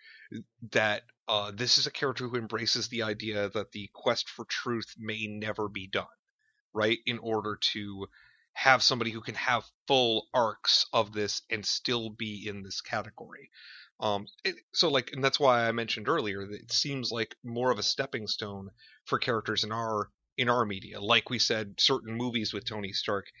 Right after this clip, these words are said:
he, you can sort of categorize him here, but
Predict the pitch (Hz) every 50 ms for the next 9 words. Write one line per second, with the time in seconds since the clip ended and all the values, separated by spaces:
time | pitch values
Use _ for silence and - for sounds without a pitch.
0 | - - _ _ - - - 131 117 - - - 131 113 - 117 104 98 - -
1 | - 135 139 120 - - _ _ _ _ _ _ _ _ _ _ _ - - 196
2 | 208 226 208 - 127 113 104 101 104 98 - 107 95 - - 98 95 - - -
3 | - - - - - - _ _ _ - 123 - -